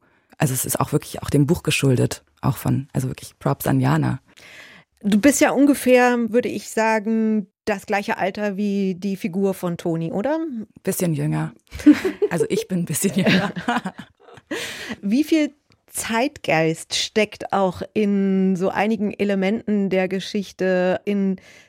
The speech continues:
Speaker 2: Zeiten von verstärkter Mobilität und der Unverbindlichkeit von sozialen Medien, Dating,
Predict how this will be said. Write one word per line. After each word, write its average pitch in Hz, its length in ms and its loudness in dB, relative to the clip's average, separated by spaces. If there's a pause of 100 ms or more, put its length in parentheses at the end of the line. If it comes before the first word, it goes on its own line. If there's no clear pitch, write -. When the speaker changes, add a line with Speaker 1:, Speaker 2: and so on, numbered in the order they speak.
Speaker 2:
Zeiten 208 480 -2
von 202 280 -2
verstärkter 190 440 -2
Mobilität 202 880 0
und 196 260 -2
der 196 300 0
Unverbindlichkeit 190 1040 -2
von 196 320 -2
sozialen 185 640 -2
Medien, 180 680 0
Dating, 180 840 0